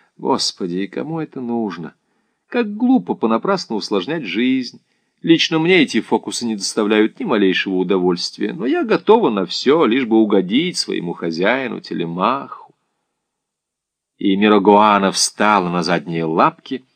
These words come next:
и прижала к розовому животу деревянное ружьецо. «На караул! Смирно!» Мирогоана ловко выполнила команду, но вдруг она пошатнулась, опустилась на все четыре лапки,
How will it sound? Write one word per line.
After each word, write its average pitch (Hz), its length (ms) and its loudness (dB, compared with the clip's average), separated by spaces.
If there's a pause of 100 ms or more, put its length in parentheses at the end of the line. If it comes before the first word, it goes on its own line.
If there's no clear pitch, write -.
(260)
и 107 120 -2
прижала 98 500 2
к - 120 -10
розовому 90 540 0
животу 85 600 -2
деревянное 90 560 -4
ружьецо. 73 600 -8 (680)
«На 190 200 0
караул! 156 760 8
Смирно!» 175 1000 2 (920)
Мирогоана 110 800 4
ловко 117 480 2
выполнила 104 560 2
команду, 98 720 -2 (560)
но 156 140 0
вдруг 175 260 2
она 175 300 4
пошатнулась, 180 1000 2
опустилась 156 720 0
на 151 100 -2
все 156 300 4
четыре 143 420 -2
лапки, 208 580 -2